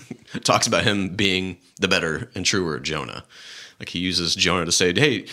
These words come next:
you know that Jonah story? Yeah, he was in the, in the fish for three days, but then he got chunked back up by that thing. I'm gonna be, I'm gonna be dead for three days, and I'm going to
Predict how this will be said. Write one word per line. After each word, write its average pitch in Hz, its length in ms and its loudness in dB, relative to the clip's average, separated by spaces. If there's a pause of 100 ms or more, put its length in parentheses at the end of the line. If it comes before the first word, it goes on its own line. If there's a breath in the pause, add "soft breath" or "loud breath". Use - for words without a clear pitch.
(220 loud breath)
you 147 120 2
know 147 60 6
that 120 100 4
Jonah 135 240 4
story? 139 300 0
Yeah, 92 220 2
he 123 120 2
was 117 260 0 (260)
in 120 120 0
the, 110 80 0 (280)
in 110 140 0
the 101 60 0
fish 120 240 2
for 98 80 -6
three 113 180 0
days, 107 240 2
but 95 160 -6
then 101 240 0
he 98 140 -2
got 98 180 0
chunked 110 320 0
back 98 220 0
up 104 180 0
by - 60 -2
that 98 180 -2
thing. 113 280 0 (240 loud breath)
I'm 117 180 2
gonna 110 160 2
be, 98 340 0 (140)
I'm 113 80 0
gonna 107 140 -2
be 87 120 -2
dead 85 220 -2
for 90 80 -6
three 87 200 -6
days, 76 240 -2
and - 140 -6
I'm 78 220 -6
going 73 260 -6
to 71 340 -6